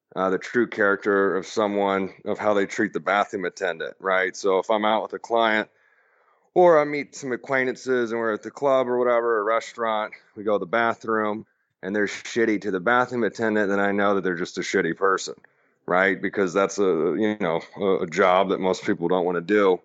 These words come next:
and a lot of people look down at it. So if she's really rude to the, to the waiter or waitress, if she's, you know, a bitch to the,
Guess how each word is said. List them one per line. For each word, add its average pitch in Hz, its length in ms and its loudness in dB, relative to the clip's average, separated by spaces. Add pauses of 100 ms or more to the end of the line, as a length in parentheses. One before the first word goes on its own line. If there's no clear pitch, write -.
(640)
and 95 100 0
a 98 40 4
lot 95 140 4
of 90 60 -4
people 92 200 -4
look 87 160 -2
down 117 240 2
at 98 80 0
it. 76 180 -4 (840)
So 127 340 4
if 113 120 -4
she's 131 240 -4
really 123 280 2
rude 120 340 2
to 117 140 -8
the, 107 220 -2 (340)
to 127 100 -4
the 113 100 -2
waiter 110 360 2
or 101 40 -4
waitress, 151 800 0
if 107 120 -8
she's, 107 300 -4
you 101 120 -4
know, 92 180 -2
a 90 40 -6
bitch 104 400 -2
to 110 100 0
the, 87 260 2